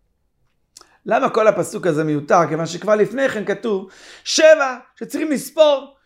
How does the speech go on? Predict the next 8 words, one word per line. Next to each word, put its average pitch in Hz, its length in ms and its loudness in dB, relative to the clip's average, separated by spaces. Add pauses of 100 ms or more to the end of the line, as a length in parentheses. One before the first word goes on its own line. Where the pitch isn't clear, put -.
(120)
"שבע 311 320 0
שבתות 294 480 2
שנים". 302 460 -4 (1120)
אז 127 160 -10
ברור 196 300 4
שמיד 202 460 2
אחר 226 280 4 (100)
כך, 190 320 -2